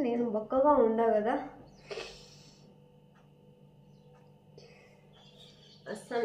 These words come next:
నచ్చదు నాకు. మళ్ళీ ఇప్పుడు వేసుకున్న నైటీస్, కొత్త నైటీస్ అన్నీ నేను మళ్ళీ స్టిచ్చింగ్,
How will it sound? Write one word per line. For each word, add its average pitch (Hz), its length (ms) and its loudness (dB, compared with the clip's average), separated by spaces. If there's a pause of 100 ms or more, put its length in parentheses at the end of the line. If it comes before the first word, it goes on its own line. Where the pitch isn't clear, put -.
నచ్చదు 208 400 -6
నాకు. - 260 -14 (2000)
మళ్ళీ 247 260 0
ఇప్పుడు 240 260 -2
వేసుకున్న 269 420 4 (100)
నైటీస్, 226 320 -4 (120)
కొత్త 208 240 0
నైటీస్ 247 320 -2
అన్నీ 247 200 0
నేను 233 160 2
మళ్ళీ 247 200 2
స్టిచ్చింగ్, 262 360 0